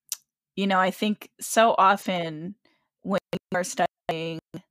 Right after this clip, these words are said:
'cause I teach fashion business, and I feel like so often I read these, you know, fashion business textbooks, and you're talking about branding and marketing, competition. And, I mean, obviously, yes,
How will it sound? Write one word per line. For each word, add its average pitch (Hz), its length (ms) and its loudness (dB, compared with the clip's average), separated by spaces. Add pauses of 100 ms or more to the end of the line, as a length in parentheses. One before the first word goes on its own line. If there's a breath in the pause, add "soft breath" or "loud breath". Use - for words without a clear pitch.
(280)
'cause 226 100 0
I 240 120 6
teach 226 300 0
fashion 202 340 2
business, 269 380 4
and 202 100 2
I 190 100 2
feel 190 200 2
like 170 180 2
so 185 240 4
often 180 340 4 (140)
I 170 60 -2 (200)
read 180 240 0 (160)
these, - 340 -6 (460 soft breath)
you 185 120 4
know, 160 160 6
fashion 190 380 2
business 185 320 0
textbooks, - 800 0
and 170 460 -2 (460 soft breath)
you're 220 60 -12
talking 180 380 2
about 151 640 0 (340)
branding 226 480 4
and 190 100 -2
marketing, 185 600 2
competition. 175 1000 -4 (480 soft breath)
And, 190 380 4
I 240 80 4
mean, 247 200 6
obviously, 262 640 4
yes, 190 680 2